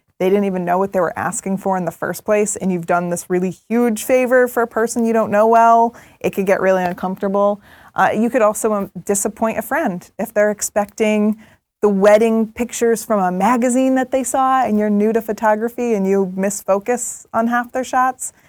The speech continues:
that could cause problems in a relationship.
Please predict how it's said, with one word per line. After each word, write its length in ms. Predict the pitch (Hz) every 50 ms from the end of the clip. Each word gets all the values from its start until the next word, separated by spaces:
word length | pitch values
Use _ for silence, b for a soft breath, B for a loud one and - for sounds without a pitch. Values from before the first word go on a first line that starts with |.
| b b b b _ _ _ _
that 280 | - - - - 247 -
could 180 | - 349 302 - _ _ _
cause 280 | - 262 254 220 214 -
problems 480 | _ - 190 190 185 185 185 185 190
in 80 | 190 185
a 20 |
relationship. 760 | 185 185 180 175 175 180 - - 208 202 202 - 220 247 269